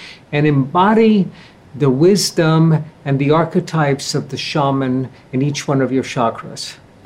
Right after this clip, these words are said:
Let's begin with our hands together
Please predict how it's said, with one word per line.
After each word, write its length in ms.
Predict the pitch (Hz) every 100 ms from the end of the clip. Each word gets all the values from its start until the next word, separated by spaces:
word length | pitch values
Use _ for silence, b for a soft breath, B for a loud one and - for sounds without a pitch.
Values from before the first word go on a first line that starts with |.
| B B
Let's 140 | 170 165
begin 480 | - 160 190 185 180
with 140 | 180
our 160 | 170 139
hands 680 | 170 165 160 165 160 -
together 680 | - 170 170 170 190 190